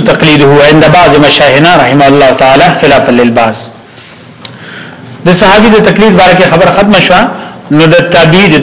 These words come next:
تقلید باره کې خبره څنګه ده؟ تابعی د تقلید باره کې دغه خبره بعضی مشایخ زموږ وایي، تقلید جایز دی، خو چې هغه یې څه کړي، د هغې لپاره شرط دا دی چې مزاحمت کړي د تابعی د صحابي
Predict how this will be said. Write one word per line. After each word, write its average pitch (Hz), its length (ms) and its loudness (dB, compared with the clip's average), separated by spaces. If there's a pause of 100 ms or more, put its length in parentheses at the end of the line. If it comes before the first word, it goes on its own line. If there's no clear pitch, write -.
تقلید 143 320 -2
باره 131 240 2
کې 139 160 0
خبره 131 200 0
څنګه 117 320 -4
ده؟ - 60 -8 (400)
تابعی 190 280 0
د 226 100 2 (100)
تقلید 196 320 -2
باره 180 220 2
کې 196 160 0
دغه - 260 -2
خبره 185 240 0
بعضی 160 300 0
مشایخ 170 360 0 (100)
زموږ 170 220 2
وایي، 214 140 2 (500)
تقلید 185 440 0 (120)
جایز 170 320 2 (120)
دی، 170 140 0 (560)
خو 151 80 0
چې 170 200 -4 (180)
هغه 160 240 2
یې 190 140 -2
څه 220 60 2 (100)
کړي، 175 200 0 (840)
د 160 100 -4
هغې 196 220 2
لپاره 156 340 0
شرط 196 240 0
دا 165 80 2
دی 175 120 2 (100)
چې 165 60 0 (140)
مزاحمت 147 600 0 (140)
کړي 160 200 0 (100)
د 160 40 2 (320)
تابعی 143 480 0
د 151 60 0
صحابي 139 460 -2